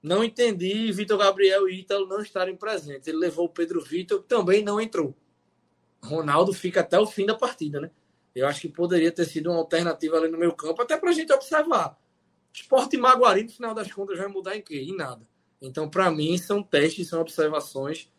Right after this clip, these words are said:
são situações aí que têm que ser utilizadas pra isso. Porque não vai ser contra o Bahia na Copa do Nordeste que ele vai colocar a garotada, né? Ou na Série B, joga todo mundo e seja o que Deus quiser. Agora é hora de testar.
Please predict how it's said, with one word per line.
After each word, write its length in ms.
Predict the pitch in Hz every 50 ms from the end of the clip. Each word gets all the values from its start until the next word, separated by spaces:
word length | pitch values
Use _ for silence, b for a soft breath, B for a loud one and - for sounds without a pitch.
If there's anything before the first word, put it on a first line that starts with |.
| _ _ _ _ _ _
são 200 | - - 143 143
situações 600 | 139 - - 165 160 151 151 - 143 143 156 156
aí 260 | 160 147 143 147 143
que 380 | 143 - 143 143 151 165 175 - _ _ _ _ _ _ _ _ _ _
têm 220 | - 180 185 202 220
que 120 | 220 226 190
ser 140 | - - 202
utilizadas 540 | 196 190 - 208 208 180 175 165 165 165 -
pra 180 | - 233 247 214
isso. 120 | 170 - -
Porque 160 | - 180 190
não 80 | 214 220
vai 120 | 240 226
ser 160 | 226 - 196 196
contra 220 | 196 185 - 190
o 40 | 185
Bahia 320 | 196 185 180 170 180 202 208
na 120 | 202 185
Copa 220 | 196 185 185 185 175
do 60 | 175
Nordeste 440 | 170 165 160 151 147 151 160 160 -
que 60 | 233
ele 100 | 240 214
vai 120 | 196 190
colocar 540 | - 170 160 156 - - 151 175 196 202 - _ _ _ _ _ _ _ _
a 80 | 175 165
garotada, 480 | 170 170 185 131 - 151 135 123 120
né? 120 | 127 151 - _ _ _ _ _ _ _ _ _ _ _ _ -
Ou 100 | 143 151
na 140 | 165 160
Série 300 | 151 - 165 160 165 160
B, 340 | 156 139 147 151 160 180 170
joga 280 | 156 147 160 156 156 156
todo 280 | 151 160 160 160 160 151
mundo 260 | 143 143 165 180 185
e 40 | 175
seja 240 | 175 - 175 165 -
o 20 |
que 80 | - 160
Deus 140 | 156 165 165
quiser. 340 | - 208 196 170 147 135 147
Agora 380 | 170 - - 160 170 170 180 190
é 40 |
hora 180 | 196 196 196 196
de 80 | 190 _
testar. 480 | - 226 220 - - - 143 131 -